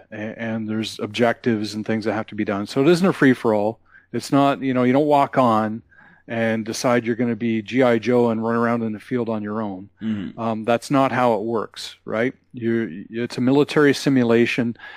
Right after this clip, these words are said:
Speaker 1: If anything, uh, World War Two airsoft is more hardcore of a military simulation than most, uh, airsoft military simulations
Speaker 2: Mm-hmm.
Speaker 1: are.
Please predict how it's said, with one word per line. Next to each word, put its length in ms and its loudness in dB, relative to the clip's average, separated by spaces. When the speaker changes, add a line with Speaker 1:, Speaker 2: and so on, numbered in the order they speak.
Speaker 1:
If 160 2
anything, 560 4
uh, 280 -4
World 280 0
War 120 4
Two 220 -4
airsoft 540 2
is 220 -8
more 380 4
hardcore 640 2
of 100 0
a 60 -2
military 640 -6
simulation 760 -8
than 260 0
most, 420 2
uh, 200 -4
airsoft 480 -2
military 520 -6
simulations 640 -10
Speaker 2:
Mm-hmm. 140 -12
Speaker 1:
are. 340 -10